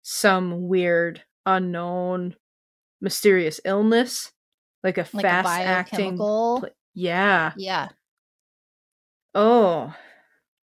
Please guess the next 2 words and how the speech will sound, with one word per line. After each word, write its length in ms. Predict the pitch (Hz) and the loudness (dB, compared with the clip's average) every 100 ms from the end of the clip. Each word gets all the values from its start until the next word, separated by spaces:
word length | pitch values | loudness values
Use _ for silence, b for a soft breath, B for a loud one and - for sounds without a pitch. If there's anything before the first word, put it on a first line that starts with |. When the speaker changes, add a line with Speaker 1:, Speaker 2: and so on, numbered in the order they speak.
| _ _ _ _ _ _ _ _ _ _ _ _ _ _ _ _ _ _ _ _ _ _ _ _ - | _ _ _ _ _ _ _ _ _ _ _ _ _ _ _ _ _ _ _ _ _ _ _ _ -8
Speaker 2:
And 200 | 202 185 | -6 -4
yeah, 320 | 214 240 | -2 -2